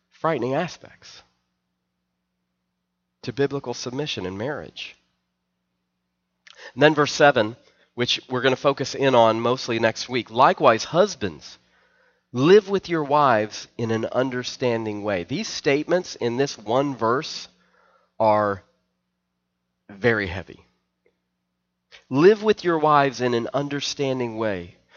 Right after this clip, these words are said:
showing honor to the woman as a weaker vessel,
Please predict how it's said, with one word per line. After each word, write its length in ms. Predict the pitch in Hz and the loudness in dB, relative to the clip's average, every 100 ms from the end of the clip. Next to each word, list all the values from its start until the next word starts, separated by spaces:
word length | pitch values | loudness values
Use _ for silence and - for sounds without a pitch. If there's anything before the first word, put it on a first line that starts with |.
| - | -8
showing 420 | - 175 165 175 170 | 0 4 6 4 4
honor 380 | 151 165 175 143 | 4 4 4 0
to 160 | - | -4
the 100 | 131 | -8
woman 420 | 123 135 143 123 - | -6 -4 -2 -2 -2
as 160 | 117 117 | -6 -6
a 80 | |
weaker 400 | 117 127 170 151 | -8 -8 -8 -8
vessel, 540 | 127 127 135 - 76 | -4 -4 -6 -10 -16